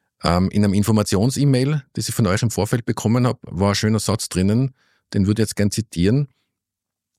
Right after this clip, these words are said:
"Klimawandel, Migration, Fachkräftemangel, wirtschaftliche und technologische Wettbewerbsfähigkeit. Auf diese Herausforderung gibt es eine Antwort.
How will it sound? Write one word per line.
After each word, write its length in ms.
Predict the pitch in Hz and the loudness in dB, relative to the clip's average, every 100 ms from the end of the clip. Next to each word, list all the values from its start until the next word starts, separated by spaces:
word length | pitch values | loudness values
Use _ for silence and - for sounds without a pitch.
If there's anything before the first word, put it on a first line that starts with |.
| _ _ | _ _
"Klimawandel, 600 | - 110 135 143 127 143 135 | -4 2 4 4 2 2 4
Migration, 640 | 117 107 98 - 87 117 | 2 2 -2 0 2 2
Fachkräftemangel, 1080 | 127 92 - 107 107 110 104 104 117 123 120 | 2 -2 -2 -2 -2 0 2 2 2 0 -2
wirtschaftliche 600 | - 104 - 120 110 107 | 0 0 0 -2 0 0
und 80 | 101 | 0
technologische 600 | 87 - 90 92 101 - | -2 0 2 2 0 -2
Wettbewerbsfähigkeit. 1040 | 80 80 85 76 - 80 76 - 71 - - _ _ _ - | -2 0 0 -2 -2 -2 -2 -2 -2 -2 -10 _ _ _ -10
Auf 140 | - | -4
diese 280 | 110 - 120 | -2 0 0
Herausforderung 640 | 80 82 - 110 110 104 - | 2 0 0 2 2 2 -2
gibt 160 | 101 | -6
es 140 | 85 - | -4 0
eine 300 | 82 98 67 | 0 2 2
Antwort. 480 | 87 - 69 - | 0 0 -4 -4